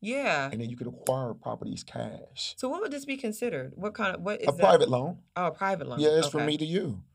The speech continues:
Speaker 2: There's a contract that we put between each other, and we get it notarized.
Speaker 1: So when
Speaker 2: It's a
Speaker 1: you pay 'em
Speaker 2: private
Speaker 1: back
Speaker 2: loan.
Speaker 1: their eight percent, is that, if you're doing buy and hold, how are you paying back their eight percent?
Speaker 2: So, so this is what I'm,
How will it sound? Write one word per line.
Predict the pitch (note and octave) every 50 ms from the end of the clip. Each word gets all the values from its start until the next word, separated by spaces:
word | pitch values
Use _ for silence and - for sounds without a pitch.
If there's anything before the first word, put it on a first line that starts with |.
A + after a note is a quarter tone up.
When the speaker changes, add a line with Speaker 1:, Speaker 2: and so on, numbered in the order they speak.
| _ _
Speaker 2:
There's | - C#3+ D3
a | C#3
contract | - - B2+ B2 B2 B2 C3+ B2
that | C3+
we | B2+ C3
put | B2+ - C3+ B2+ -
between | B2 A#2 - C3 B2 B2
each | A#2+ B2
other, | B2 A#2+ A#2+ C#3
and | C#3 C3
we | C#3
get | C3 C3 B2
it | A#2+
notarized. | B2 B2+ B2+ B2 A#2+ A#2+ B2+ C#3+ D#3+ D#3+ - - _ _ -
Speaker 1:
So | - G#3
when | G3+ G#3+
Speaker 2:
It's | A3 B3
a |
Speaker 1:
you | -
pay | D4 A#3+ A#3
'em | A3+
Speaker 2:
private | G#3+
Speaker 1:
back | G3+ F#3+
Speaker 2:
loan. | -
Speaker 1:
their | G3 F3 -
eight | - F3+ -
percent, | - F3 E3 - - E3 D3 C3 - - - _ _ _ _ _ _ _ _ _ _ _ _ _ _ _ _ _ -
is | F3 E3+ D#3
that, | E3+ E3+ E3+ F3 - - _ _ - E3
if | E3 D3+ D#3+
you're | F#3+ F#3+
doing | F3+ G3 G3 F#3 F3
buy | E3 D#3+ E3 D#3+
and | D3+ D3+
hold, | D#3 D#3+ D#3 C#3+ B2+ A#2+ C2 B1+ - _ _ _ _ _ _ _ _ _
how | - - E3+
are | E3+ F3
you | F3 E3
paying | F3+ F3 D#3 D3
back | D3 C#3+ C#3 -
their | C#3 -
eight | - C3+ C3
percent? | - - D#3
Speaker 2:
So, | D3 C#3 C3+ B2+ A#2+ - _ _ _ _ _
so | - - D3+
this | D#3 E3 D3
is | C#3+
what | C#3 B2 C3 B2
I'm, | A#2+ A#2+ A#2+